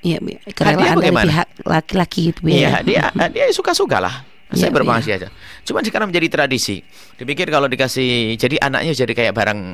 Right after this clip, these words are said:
Speaker 2: barang dijual belikan. Jadi mulai dari
Speaker 1: Hantarannya banyak,
Speaker 2: hantarannya banyak,
Speaker 1: berarti
Speaker 2: permintaan harus begini, begini, begini, begini. Oh, belum nikah aja sudah nuntut nih begini.
Speaker 1: Iya, Bu, ya.
Speaker 2: Belum nikah sudah menuntut. Ini problem ini. Apakah Anda mau sebagai seorang laki-laki, calon,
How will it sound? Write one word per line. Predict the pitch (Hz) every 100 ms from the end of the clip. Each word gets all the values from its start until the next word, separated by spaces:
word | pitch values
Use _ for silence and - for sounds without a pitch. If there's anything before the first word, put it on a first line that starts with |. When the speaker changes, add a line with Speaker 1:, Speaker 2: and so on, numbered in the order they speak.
| - 67 76
Speaker 2:
barang | 92 98 104
dijual | 98 113 101
belikan. | 101 101 92 - - - - - -
Jadi | - 113
mulai | 110 110
dari | 104 107 104 104
Speaker 1:
Hantarannya | 98 175 170 170 165 165
banyak, | 160 196
Speaker 2:
hantarannya | 190 104 101 113
banyak, | 90 147 160
Speaker 1:
berarti | 175 -
Speaker 2:
permintaan | 113 107 82
harus | 113 -
begini, | 101 98 113 117
begini, | 104 92 98 104
begini, | 98 104 110
begini. | 107 107 107 101 - -
Oh, | -
belum | 135 151 165
nikah | 180 185
aja | 180 196
sudah | 180
nuntut | 180 180 -
nih | 214
begini. | 214 151 135 - - - - -
Speaker 1:
Iya, | 180 175 185
Bu, | 180
ya. | 165 - - - - - - - - -
Speaker 2:
Belum | - 262
nikah | 349 147 202
sudah | 208 226
menuntut. | 294 370 - - - -
Ini | 233 359 330
problem | - - - - 262
ini. | 339 113 117 - -
Apakah | 185 226 226
Anda | 214 196
mau | 123 160
sebagai | 143 131
seorang | 135 135 143
laki-laki, | 143 113 117 160
calon, | 131 127